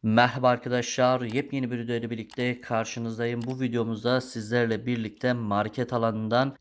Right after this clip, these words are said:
M iki turnuvasına özel üste dönüş efekti şanslı paketi alanında çevirmeler yapacağız.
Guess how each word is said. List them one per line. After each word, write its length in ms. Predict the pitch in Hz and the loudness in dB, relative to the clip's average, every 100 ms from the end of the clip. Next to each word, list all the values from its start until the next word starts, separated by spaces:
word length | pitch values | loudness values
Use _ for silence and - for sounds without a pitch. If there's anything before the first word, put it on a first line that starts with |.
| - | 0
M 220 | 135 127 | 2 2
iki 280 | 127 110 101 | -2 -6 -6
turnuvasına 680 | 127 123 120 113 113 107 98 | -2 0 2 0 -2 -4 -4
özel 680 | 123 127 120 127 127 123 - | 0 0 2 2 2 -2 -6
üste 360 | 143 131 - 139 | -2 0 4 4
dönüş 280 | 131 135 147 | 4 0 0
efekti 500 | 131 131 131 147 147 | 0 0 -2 -2 -2
şanslı 760 | - - 120 117 117 - 139 | -2 -2 2 0 -2 -6 -6
paketi 480 | - 120 - 120 117 | -4 -8 -6 -6 -2
alanında 520 | 120 127 117 117 143 | 0 0 -2 -2 -2
çevirmeler 600 | 143 127 113 113 123 135 | -2 -2 -2 0 0 2
yapacağız. 560 | 143 131 - 143 131 | 2 -2 -2 -2 -2